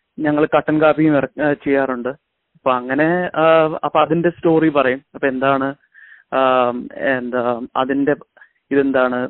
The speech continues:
നാട്ടില് കേരളത്തിലാണ് കൂടുതൽ കട്ടൻ കാപ്പി, towards the north of കേരളയാണ് കൂടുതൽ കുടിക്കാറ്. അവിടെയാണ് ആൾക്കാർക്ക് കാപ്പിനോട് കൂടുതൽ, ആ, I mean,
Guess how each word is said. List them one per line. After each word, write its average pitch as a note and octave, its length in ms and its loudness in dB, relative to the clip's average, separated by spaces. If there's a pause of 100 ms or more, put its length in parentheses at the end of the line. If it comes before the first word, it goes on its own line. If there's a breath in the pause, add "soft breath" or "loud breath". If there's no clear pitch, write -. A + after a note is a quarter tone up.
നാട്ടില് C3+ 600 0 (100)
കേരളത്തിലാണ് C3+ 640 -2
കൂടുതൽ C3 520 -2
കട്ടൻ C3 260 -4
കാപ്പി, C#3 400 -2 (600)
towards C#3+ 260 2
the C#3 100 -4
north C#3 220 -6
of C#3 60 -6 (100)
കേരളയാണ് C3+ 460 0
കൂടുതൽ C3+ 300 -2
കുടിക്കാറ്. B2+ 600 -2 (100)
അവിടെയാണ് C#3 480 2
ആൾക്കാർക്ക് C3 500 -2
കാപ്പിനോട് C#3 500 -2
കൂടുതൽ, C3 500 -2 (520 soft breath)
ആ, A#2+ 420 2 (460)
I B2 60 -4
mean, B2+ 320 -10